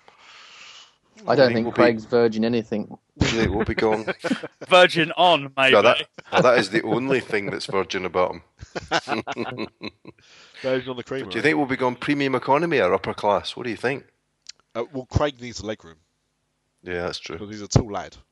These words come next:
Speaker 2: Yep.
Speaker 4: Isn't he?
Speaker 2: Excellent.
Speaker 4: So,
Speaker 2: Can't
Speaker 4: I
Speaker 2: wait.
Speaker 4: don't mind. I, I'll go. I'll go in hold.
Speaker 2: Yeah.
Speaker 4: To be honest, I'll certainly put the kids in hold. I don't mind that. <laughs> Um. Anyway, so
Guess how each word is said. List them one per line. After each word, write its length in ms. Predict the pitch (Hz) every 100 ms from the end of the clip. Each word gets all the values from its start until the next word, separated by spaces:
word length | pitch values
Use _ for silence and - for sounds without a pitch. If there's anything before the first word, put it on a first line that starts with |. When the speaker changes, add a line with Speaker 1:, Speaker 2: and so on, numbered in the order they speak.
| _ -
Speaker 2:
Yep. 220 | 92 95 - _ _
Speaker 4:
Isn't 220 | 98 - 85
he? 80 | 85 _ _ _ _ _ _ _ _ -
Speaker 2:
Excellent. 540 | 76 - 95 90 87
Speaker 4:
So, 40 | 92 -
Speaker 2:
Can't 240 | - -
Speaker 4:
I 40 | 160
Speaker 2:
wait. 100 | 233
Speaker 4:
don't 100 | 156
mind. 240 | 151 165 131
I, 40 |
I'll 180 | 135 151
go. 400 | 170 147 120 117 -
I'll 120 | 165
go 180 | 151 117
in 260 | 107 101
hold. 520 | - 123 175 220 - - _ _ _ _
Speaker 2:
Yeah. 180 | 90 120 120 _ -
Speaker 4:
To 100 | 98
be 140 | 95
honest, 580 | 131 92 123 - - - _ _ _ _ _ _ _ 135
I'll 80 |
certainly 280 | 127 185 170
put 140 | - 113
the 60 |
kids 280 | - 151 -
in 80 | 80
hold. 300 | 80 92 113
I 40 |
don't 180 | 120 135
mind 200 | 101 85
that. 280 | 92 80 82 _
<laughs> 120 | - 92 - _ _ _ _ _ _ _ _ _ _ _ _ _
Um. 360 | 92 90 90 85 82 _ _ _ _ _ _ _ -
Anyway, 340 | 175 120 73 - _ _ _
so 300 | - 143 92